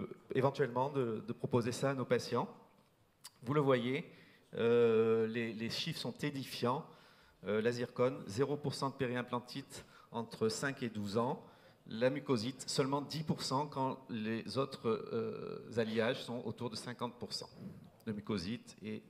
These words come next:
douze à quarante-huit pour cent de périimplantite.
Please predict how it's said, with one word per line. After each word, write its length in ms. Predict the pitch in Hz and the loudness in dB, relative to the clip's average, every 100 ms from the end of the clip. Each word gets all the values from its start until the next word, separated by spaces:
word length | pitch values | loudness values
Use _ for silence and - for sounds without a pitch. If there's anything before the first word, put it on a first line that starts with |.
| 101 - | -16 -4
douze 360 | 131 135 123 - | -2 -2 -4 -6
à 120 | 113 | -6
quarante-huit 380 | 113 117 - 117 | -4 -4 -8 -12
pour 180 | 98 | -10
cent 320 | - 113 127 - - - - - | -8 -8 -8 -12 -16 -12 -6 -4
de 40 | |
périimplantite. 840 | - 127 123 117 107 - - - | 0 0 0 -4 -8 -10 -18 -18